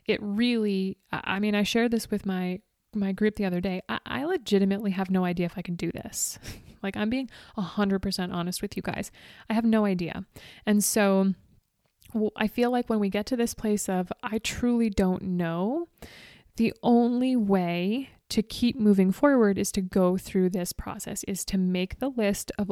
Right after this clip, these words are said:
all of the thoughts and then flip 'em around. So here's a few of mine that I've kind of been working through, all right? First and foremost, I've told you guys this, I will say it until the <laughs> day that I die, I'm not a fast runner.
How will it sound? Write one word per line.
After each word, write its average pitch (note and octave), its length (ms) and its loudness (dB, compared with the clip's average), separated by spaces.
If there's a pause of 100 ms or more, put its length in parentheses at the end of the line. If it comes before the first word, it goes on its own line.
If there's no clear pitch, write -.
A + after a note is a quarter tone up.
(140)
all F#3 220 -2
of A3 100 -4
the C4 120 0
thoughts - 500 -6 (340)
and G3 160 0
then F#3+ 180 0
flip - 360 0
'em F#3 120 0
around. - 460 -6 (140)
So - 240 6 (160)
here's C4 320 0
a D#4 80 0
few A#3 380 0
of G3+ 180 -2
mine F3 640 0
that F#3+ 100 0
I've F3 200 0
kind G3 260 2
of G3+ 60 6
been F#3+ 240 4
working F3+ 420 -2
through, - 440 -6
all G3 60 -6
right? F3+ 220 -6 (240)
First B3+ 320 -2
and C#4 140 -4
foremost, A#3 560 0 (320)
I've G#3 80 -8
told G3+ 240 0
you G#3 60 0
guys F#3 220 -2
this, F#3+ 380 0 (100)
I F#3+ 140 -4
will F#3 100 -2
say F#3+ 280 0
it F#3+ 120 -2
until G3 200 -2
the F#3+ 120 -2
<laughs> F#3 140 -4
day G#3 80 4
that F#3+ 160 2
I F#3 80 -2
die, F3 500 -4
I'm G#3+ 200 2
not A#3 240 0
a C4 40 -2
fast - 380 -4
runner. G3+ 300 -8